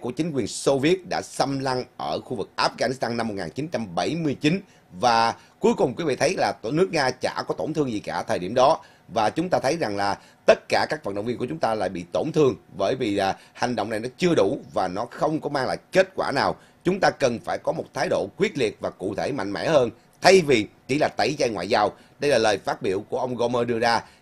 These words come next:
ngay sau khi mà ông Joe Biden tuyên bố là tẩy chay ngoại giao đối với giải Olympic diễn ra tại Bắc Kinh. Cùng một lượt thì khối G seven đã bắt đầu gia tăng cái mức lo ngại của họ về việc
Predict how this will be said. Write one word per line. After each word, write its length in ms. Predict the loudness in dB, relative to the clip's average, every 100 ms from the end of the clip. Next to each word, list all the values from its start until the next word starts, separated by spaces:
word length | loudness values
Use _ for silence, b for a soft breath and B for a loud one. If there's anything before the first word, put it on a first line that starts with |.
| 0
ngay 240 | 2 2
sau 180 | 2 0
khi 200 | 0 -4
mà 100 | -6
ông 140 | -6
Joe 100 | 0
Biden 160 | 0 0 -2
tuyên 160 | -2
bố 180 | 2 0
là 180 | 0 -2
tẩy 340 | -2 -2 -2 0
chay 140 | 0
ngoại 220 | 0 -2
giao 240 | 0 0 0
đối 240 | 0 0
với 120 | -2 -4
giải 160 | -6 -6 0
Olympic 560 | 2 4 2 0 -4 -8
diễn 160 | -6
ra 140 | -2 -2
tại 220 | -2 -6
Bắc 180 | -6 2
Kinh. 180 | 2 2 -8 b b b b b
Cùng 140 | 4 4
một 80 | 6
lượt 240 | 6 4
thì 180 | 2 0
khối 300 | 2 4 4 2 -2
G 60 | -2 2
seven 340 | 2 6 6 4 -4
đã 100 | -2
bắt 140 | 0 2
đầu 240 | 2 0 -2
gia 180 | 0 0
tăng 240 | 0 -4
cái 120 | -4 -6
mức 80 | -2
lo 160 | 0 0
ngại 220 | 0 -2
của 140 | 0
họ 100 | 0
về 120 | 0 -2
việc 200 | -4